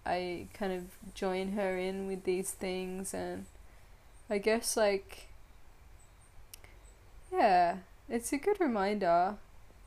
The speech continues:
to continually to bring play and lightfulness into, into being, but I feel like my imagination particularly is very strong. Um, I use my imagination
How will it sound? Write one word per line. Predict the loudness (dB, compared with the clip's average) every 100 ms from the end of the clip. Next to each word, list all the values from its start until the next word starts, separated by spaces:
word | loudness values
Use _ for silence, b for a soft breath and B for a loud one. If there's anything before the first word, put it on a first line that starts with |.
| -20 -20 -20 -20 -8
to | -6
continually | -2 -2 0 -2 0 -2 2 2
to | 2
bring | 0 -4
play | -6 0 2 4 2 0
and | 0
lightfulness | 0 0 -2 -6 -4 -2 -2 -2 -4
into, | -4 -6 -6 -2 -2 -2 -4 -4 -6 -12 -14
into | -8 -8 -8
being, | -6 -2 -2 -4
but | 0 2 2 -2 -12 B B B
I | -12
feel | 0 4
like | 4 2
my | 0 0
imagination | 2 0 -2 -4 -4 -4 -6 -8 -4
particularly | -4 -4 -8 -4 -2 -2
is | -4 -4
very | -4 -2 -2
strong. | -8 -8 -6 -4 -6 -8 -12 -14 -16 -20 -20 -20 -20 -10
Um, | -4 -2 -2 -4 -8 -14 -18 B B B B B
I | -2
use | -2 0 0
my | 0
imagination | 2 0 -2 -2 -2 -4 -4 -4 -4 -4 -8 -12